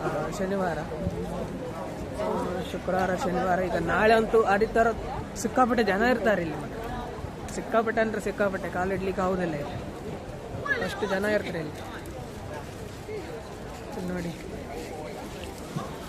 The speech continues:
ಅಂತ ಇದು ಎಂತ ಹೂ ಹೇಳ್ತಾರೆ, ನನಗಂತ ಹೆಸರು ಗೊತ್ತಿಲ್ಲ ಹೂವಿದಷ್ಟು ಅಷ್ಟು.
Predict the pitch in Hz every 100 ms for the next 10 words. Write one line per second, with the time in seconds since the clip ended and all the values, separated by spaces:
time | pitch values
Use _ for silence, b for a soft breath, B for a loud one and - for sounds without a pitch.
0 | - 180 196 202 202 214 214 214 175 190
1 | 175 180 175 180 - - - - - -
2 | - - - - - - - - - -
3 | - - - - - - - - - -
4 | - - - - 190 190 185 175 165 165
5 | 160 156 175 185 185 170 190 185 - 165
6 | 156 160 156 147 - 147 185 165 160 -
7 | 175